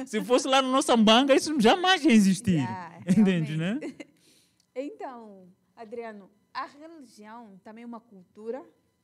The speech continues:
Speaker 2: Faz parte da cultura de um país, de um povo?
Speaker 1: Claro que faz. Eu acho que isso é muito patente também aqui.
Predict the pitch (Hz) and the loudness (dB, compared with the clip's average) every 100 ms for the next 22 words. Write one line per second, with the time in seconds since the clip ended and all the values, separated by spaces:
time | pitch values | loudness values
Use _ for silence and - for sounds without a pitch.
0 | _ _ _ - 247 - - 214 226 - | _ _ _ -18 -16 -18 -18 -18 2 2
1 | 202 - 185 _ 226 208 202 214 190 190 | 2 -10 -20 _ -18 -18 -20 -20 -20 -20
2 | 208 220 202 202 220 214 208 233 220 202 | -20 -20 -20 -20 -20 -20 -18 -18 -20 -20
3 | 196 202 _ _ _ _ _ _ - 180 | -20 -20 _ _ _ _ _ _ -8 -2
4 | 208 147 131 - 127 117 110 127 - 131 | -2 -2 -6 -4 -4 -2 -2 -6 -6 -8
5 | 147 143 160 165 156 131 147 139 131 127 | -6 -6 -8 -6 -6 -6 -4 -6 -6 -10
6 | 123 123 117 - 110 117 131 | -8 -6 -8 -8 -8 -6 -8